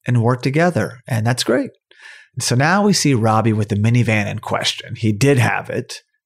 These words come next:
minus one G P S. He's got hardly any money, Sal. He's, like, counting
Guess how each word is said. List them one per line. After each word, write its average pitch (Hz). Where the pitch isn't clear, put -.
minus 127
one 117
G 110
P -
S. -
He's 151
got 135
hardly 160
any 131
money, 110
Sal. 104
He's, 113
like, 113
counting 127